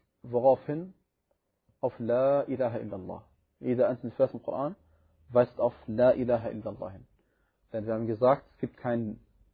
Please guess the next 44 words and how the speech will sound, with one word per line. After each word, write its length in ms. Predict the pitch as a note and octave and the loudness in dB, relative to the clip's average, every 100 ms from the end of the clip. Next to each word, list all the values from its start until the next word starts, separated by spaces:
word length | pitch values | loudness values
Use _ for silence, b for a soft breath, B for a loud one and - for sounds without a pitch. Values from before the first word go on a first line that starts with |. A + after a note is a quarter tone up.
| _ _ | _ _
Buch 320 | B2+ A2+ D#3 - | -4 6 6 6
ohne 220 | D#3 C3 | 0 2
einen 220 | B2 A2+ | 0 2
Autor, 420 | D3 C#3 D#3+ F3+ - _ _ _ | 2 2 0 -4 -8 _ _ _
keine 320 | - C3 B2 A2+ | -8 -4 0 8
Worte 300 | C#3+ - B2+ | 8 8 -2
ohne 160 | B2 | -2
einen 120 | A2+ | -6
Sprecher. 440 | A2 - C3+ D#3 D#3+ _ _ _ - | -6 -2 -2 -4 -14 _ _ _ -20
Das 100 | A2 | -20
ist 220 | - - | -20 -12
nicht 300 | C3+ - - | -10 -10 -8
vorzustellen. 640 | - B2 - - G#2 G2 C#3 _ _ _ _ _ | -2 -2 -4 -12 -10 -10 -16 _ _ _ _ _
Das 160 | A#2 A2+ | -6 -4
heißt, 80 | B2+ | -4
auch 120 | A#2+ | -2
dieses 160 | B2 | -2
Buch 140 | C3 D3 | -2 0
muss 160 | D3 | -2
einen 220 | - C3 B2 | -2 -4 0
Autor 340 | B2 A2+ F#2+ | 0 -2 -12
haben. 120 | F#2 _ _ _ _ _ _ _ - | -14 _ _ _ _ _ _ _ -12
Und 160 | A2 | -4
der 80 | A2 | -2
Einzige, 440 | D3 D#3 - A#2+ A2 | 2 0 0 -4 0
der 300 | A2 G#2+ - _ _ _ _ b b b - | 0 0 -4 _ _ _ _ b b b -12
in 160 | A#2+ | -8
Anspruch 420 | - D#3+ - C3 - | -2 -2 -2 -8 -4
genommen 260 | B2+ A#2 | -4 -4
hat, 200 | A2 G2+ | -8 -6
dass 120 | A#2 A#2 | -6 -4
er 100 | A#2+ | 0
der 100 | A2+ | 2
Autor 260 | D3+ C3 | 2 0
dieses 220 | B2 A#2+ | -6 -6
Buches 360 | A2+ D#3+ D#3 F#3+ | -2 -2 0 -2
ist, 160 | - _ _ _ _ _ - | -4 _ _ _ _ _ -14
ist 140 | - | -6
der 60 | B2 | -2
Herr 140 | B2 | 0
der 120 | A#2+ | 0
Welten, 360 | A2 G#2+ G#2 A2 | -2 -4 -10 -10
höchstpersönlich 540 | A2 - G2+ F#2+ F#2+ | -8 -6 -8 -8 -10
selbst. 240 | G2 - | -14 -16